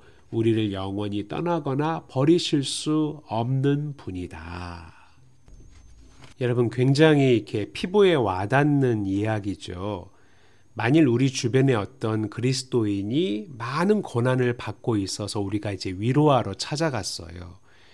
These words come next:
그랬더니 그분이 막 울면서 아무래도 하나님이 나를 버리신 것 같다고,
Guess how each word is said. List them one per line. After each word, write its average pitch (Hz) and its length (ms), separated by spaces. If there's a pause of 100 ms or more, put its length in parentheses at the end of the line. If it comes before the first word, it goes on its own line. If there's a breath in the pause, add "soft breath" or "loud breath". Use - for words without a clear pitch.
(220 soft breath)
그랬더니 131 400
그분이 123 420
막 101 300
울면서 110 1040 (380 loud breath)
아무래도 151 640
하나님이 143 500
나를 90 460
버리신 147 520
것 123 160
같다고, 98 840